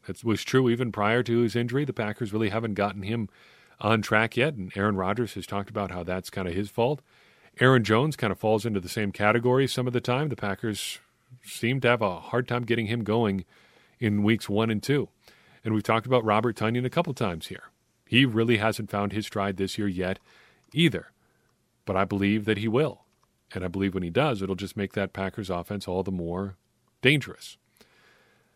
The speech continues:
But if you're inclined to not feel so good about the Packers being four and one, I think you've got some real complaints there too. Like I said up top, you might be, uh,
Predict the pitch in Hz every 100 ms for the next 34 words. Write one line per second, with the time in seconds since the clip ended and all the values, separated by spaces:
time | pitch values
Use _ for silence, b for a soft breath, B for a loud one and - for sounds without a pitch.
0 | b b b b 139 151 190 160 - 151
1 | 123 104 104 147 - 110 - 92 87 82
2 | 87 85 - 98 92 90 92 90 - 90
3 | 87 87 101 - 120 - 139 143 131 110
4 | 104 123 _ _ _ - 107 104 117 110
5 | - _ _ _ _ _ _ _ _ -
6 | 101 95 104 101 104 117 123 110 _ _
7 | _ 113 101 104 101 - 107 - 180 113
8 | - _ b b b b b b b _
9 | 101 107 120 120 - 127 120 135 139 101
10 | 110 117 - 113 107 101 98 95